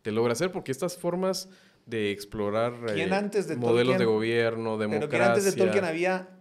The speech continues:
Speaker 2: invent-,
Speaker 1: Pero eso no te
Speaker 2: había
Speaker 1: lo
Speaker 2: imaginado un mundo coherente en sí mismo? Eso es Star Wars,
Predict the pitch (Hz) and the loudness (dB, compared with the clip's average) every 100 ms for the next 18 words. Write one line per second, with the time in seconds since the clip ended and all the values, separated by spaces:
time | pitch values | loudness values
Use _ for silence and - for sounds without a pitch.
0 | - 160 143 139 139 156 208 240 220 185 | -16 -12 -10 -4 2 4 6 6 6 6
1 | 185 175 175 185 175 190 196 185 180 147 | 2 0 0 0 0 0 0 0 -2 -2
2 | 143 156 170 160 135 135 135 135 135 - | -2 -2 -6 -8 -10 -10 -12 -14 -20 -20
3 | - - 151 202 254 165 - 151 156 151 | -20 -2 2 2 2 -2 0 2 2 0
4 | 156 147 | -2 -4